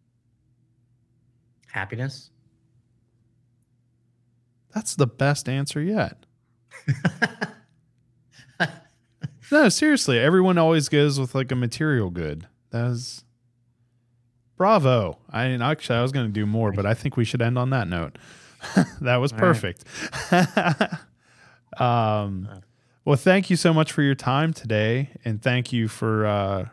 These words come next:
Speaker 2: reaching out to me. I, I think, um, I think people who, I think brewery owners should definitely listen to your podcast so they can learn those things not to do.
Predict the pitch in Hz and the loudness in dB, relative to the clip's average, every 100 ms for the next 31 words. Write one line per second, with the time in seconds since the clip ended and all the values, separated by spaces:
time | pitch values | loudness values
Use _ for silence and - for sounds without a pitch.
0 | _ 131 120 123 120 117 - 117 107 127 | _ -2 -2 0 0 0 -2 -4 -4 -4
1 | - - - 98 117 _ _ 214 - 110 | -6 -12 -10 -10 -12 _ _ -18 -14 -14
2 | - 110 107 107 - - 98 95 92 92 | -8 -6 -4 -6 -12 -10 -6 -6 -6 -8
3 | 92 - 120 - 151 170 156 156 135 131 | -10 -10 -6 -2 0 2 2 2 2 -2
4 | - _ _ _ - 160 131 - 139 139 | -6 _ _ _ 0 2 0 0 4 6
5 | 135 117 113 110 - 104 104 107 104 98 | 6 2 0 -2 -4 -6 -4 -6 -10 -10
6 | 104 - - 50 - - - - - 95 | -12 -12 -8 -10 -8 -8 -8 -10 -8 -8
7 | 95 101 101 107 107 107 101 101 - 113 | -6 -8 -6 -4 -2 -2 -2 -4 -6 -6
8 | 104 95 92 92 101 101 - - - - | -6 -6 -6 -4 0 0 -2 -12 -20 -14
9 | 117 92 64 92 | -10 -8 -8 -8